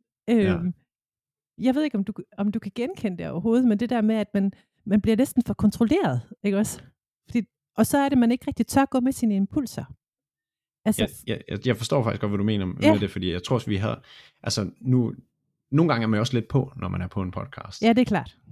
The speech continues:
Speaker 1: Og, og det er jo faktisk meget det samme, at
Speaker 2: Ja.
Speaker 1: jeg kan godt være, at jeg burde tage nogle af de øvelser her, fordi når jeg har folk med, der er nogen, som er sådan, øh, altså du ved, man kan, man kan høre, man snakker og bla bla bla,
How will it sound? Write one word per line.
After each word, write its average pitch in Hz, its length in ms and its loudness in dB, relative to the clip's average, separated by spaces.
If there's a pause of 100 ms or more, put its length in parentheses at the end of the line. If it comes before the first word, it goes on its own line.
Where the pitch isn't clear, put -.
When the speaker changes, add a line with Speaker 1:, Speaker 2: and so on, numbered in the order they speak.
(260)
Speaker 1:
Og, 127 200 0
og 127 80 4
det 113 60 0
er 127 40 4
jo 113 60 0
faktisk 135 220 -2
meget 120 160 0
det 113 80 -2
samme, 117 460 -4
at - 100 2
Speaker 2:
Ja. 262 100 4 (640)
Speaker 1:
jeg 107 180 -2
kan 107 120 -6
godt 135 120 0
være, 131 80 0
at 104 40 -2
jeg 98 40 -10
burde 104 160 -2
tage 113 140 0
nogle 113 140 2
af - 20 2
de 104 60 2
øvelser 120 360 0
her, 98 100 -4
fordi 95 180 -6
når 90 80 -4
jeg 92 80 -4
har 92 60 -6
folk 123 240 -2
med, 113 140 -2 (220)
der 117 60 2
er 135 80 2
nogen, 165 280 2
som 123 240 -4
er 113 60 -2
sådan, 117 260 -4 (1160)
øh, 131 580 -4
altså 127 200 -4
du 131 80 2
ved, 131 300 2
man 143 160 0
kan, 139 120 2
man 131 140 2
kan 123 100 -2
høre, 185 360 0 (140)
man 131 200 2
snakker 170 340 -2
og 110 400 -4
bla 143 140 0
bla 139 100 0
bla, 131 160 0